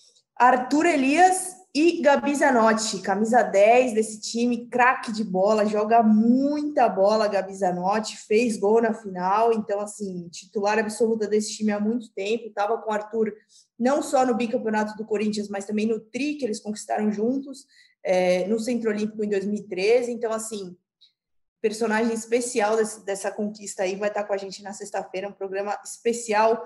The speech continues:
uma horinha só de futebol feminino, depois desse título conquistado na Neoquímica Arena, um quatro a dois sobre a Havaí Kinderman, um jogo,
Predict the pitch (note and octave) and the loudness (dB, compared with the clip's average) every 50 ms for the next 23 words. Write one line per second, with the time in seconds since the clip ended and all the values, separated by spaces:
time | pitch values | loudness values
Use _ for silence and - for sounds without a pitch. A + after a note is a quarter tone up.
0 | - - _ _ _ - C4+ D4 C#4+ C4+ A#3+ A#3 B3+ C4 C4+ C4+ C4+ C4 - - | -14 -20 _ _ _ -6 -4 0 4 4 4 4 4 2 0 0 -2 -2 -6 -10
1 | - - - C4 B3 B3+ B3 C4 - - B3 - B3+ A3 A3+ A3+ A3 B3 A3+ A3 | -12 -6 -2 0 2 2 0 -2 -6 -8 -6 -4 -2 0 0 -2 -2 -4 -4 -4
2 | G3+ G3 G3+ G3+ G#3+ A3 G#3+ G#3 G3+ G3+ - G3+ G3 F#3+ G#3+ G3+ - G#3+ G#3+ - | -4 -6 -6 -6 -6 -4 -6 -6 -8 -8 -8 -8 -8 -8 -8 -10 -10 -14 -18 -16
3 | - G#3+ G#3+ - G#3+ A3 G#3+ A3 G#3 G3+ G3+ - - - G3 F#3 F#3 F#3+ G3+ G3+ | -14 -14 -14 -10 -10 -10 -10 -10 -12 -12 -14 -10 -4 -2 0 0 0 0 -2 -4
4 | - - _ _ _ _ _ _ _ - G#3 G#3 G#3+ A3 A3+ A3 G#3+ G#3+ G#3 G#3+ | -6 -8 _ _ _ _ _ _ _ -4 -2 0 2 2 2 2 0 0 -2 -4
5 | G#3+ G#3+ G#3+ G#3 F#3+ F3+ F3 F#3 G3+ G#3 G3+ G3 - G3 F#3+ F#3+ F#3+ - F#3 F3+ | -4 -4 -2 -2 -2 -2 -2 -2 -4 -4 -6 -4 -2 0 0 0 0 -4 -6 -4
6 | F3+ F3+ F#3+ F#3+ - G3 F3+ F3+ F#3 F3+ F3+ F3+ F3 F3 F3 - F3 F3+ G3+ F#3 | -4 -6 -6 -6 -8 -10 -6 -4 -4 -4 -2 -2 -4 -4 -6 -10 -12 -10 -8 -6
7 | F#3+ F3+ F3+ F3+ F3 F3+ F3 F3 F3 F3+ F3+ G3 G3 F#3 F3+ - | -6 -6 -6 -8 -8 -8 -6 -6 -4 -4 -2 -2 -4 -4 -4 -8